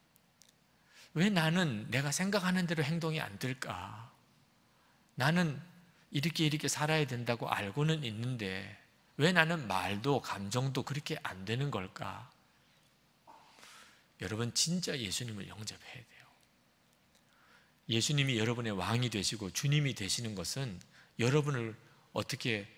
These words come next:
억압하기 위해서 하시는 게 아니에요. 여러분을 진짜 살리시기 위해서요. 여러분을 정말 구원하시려는 거예요.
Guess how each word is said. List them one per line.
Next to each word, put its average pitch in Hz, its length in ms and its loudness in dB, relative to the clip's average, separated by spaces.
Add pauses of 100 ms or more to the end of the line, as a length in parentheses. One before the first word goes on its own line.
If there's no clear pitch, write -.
(200)
억압하기 156 640 4
위해서 101 280 -2
하시는 156 380 -4
게 - 100 -10
아니에요. - 540 -16 (380)
여러분을 175 340 4
진짜 220 440 0
살리시기 185 640 -2
위해서요. 104 360 -10 (1300)
여러분을 208 420 6
정말 147 460 2
구원하시려는 160 800 -2
거예요. 127 360 -14